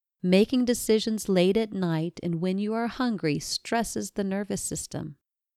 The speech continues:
Some decisions cannot be delayed, but others can be prioritized and attended to when you feel prepared.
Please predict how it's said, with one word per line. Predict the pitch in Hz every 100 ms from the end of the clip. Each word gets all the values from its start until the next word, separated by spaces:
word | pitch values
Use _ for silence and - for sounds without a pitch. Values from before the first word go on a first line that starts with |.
| _ _ _ _
Some | - - 294
decisions | 277 233 - 180 - 175 -
cannot | - 208 208 180
be | 196
delayed, | 190 180 175 175 147 - - _ -
but | 202 -
others | 233 254 285 -
can | - 226 247 226
be | 190
prioritized | - 190 180 180 214 220 - 160 151 156 175
and | 165
attended | 160 - 254 233 160 -
to | 160 156
when | 160
you | 170
feel | 165 - 220 233
prepared. | - 233 - 196 175 151 -